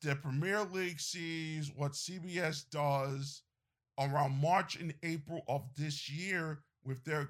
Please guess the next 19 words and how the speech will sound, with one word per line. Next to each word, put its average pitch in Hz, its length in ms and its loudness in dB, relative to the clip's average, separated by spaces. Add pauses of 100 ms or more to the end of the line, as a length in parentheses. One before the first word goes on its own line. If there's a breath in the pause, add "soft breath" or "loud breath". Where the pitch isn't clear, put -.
coverage 180 600 0
of 143 180 -2
the, 143 80 -2 (340)
of 135 160 -2 (100)
the 139 220 0 (340)
uefa's 151 640 -4
Champions 170 680 -4
League. 123 300 -6 (460 soft breath)
And 156 120 2
if 170 140 2
they 226 160 -2
see 233 360 -2
that 180 180 -2
they 190 100 -2
can 165 220 -2
do 196 320 -4
it 202 40 -2
on 170 160 0
Sundays, 147 800 0